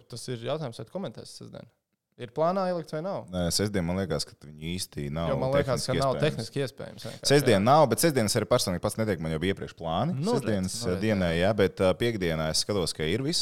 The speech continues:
Speaker 2: Sākumā bija bažas, ka varētu piekdienā nebūt, bet piekdienā viss ir kārtībā. Nu, un, ā, jā,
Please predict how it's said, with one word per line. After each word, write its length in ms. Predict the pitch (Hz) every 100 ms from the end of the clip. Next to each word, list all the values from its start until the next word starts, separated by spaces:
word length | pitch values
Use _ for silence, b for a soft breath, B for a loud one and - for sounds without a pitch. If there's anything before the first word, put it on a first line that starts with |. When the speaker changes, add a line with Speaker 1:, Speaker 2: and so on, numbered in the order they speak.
| -
Speaker 2:
Sākumā 240 | 107 95
bija 200 | 85 85 95
bažas, 160 | 87
ka 120 | - 78
varētu 220 | 76 -
piekdienā 340 | 120 175 214
nebūt, 300 | 165 131 101 87
bet 80 |
piekdienā 320 | - 87 80 78
viss 220 | 85 -
ir 60 | -
kārtībā. 460 | 143 175 139 107 95 B B B B
Nu, 140 | 92 117
un, 80 | 170
ā, 80 | 131
jā, 80 | 120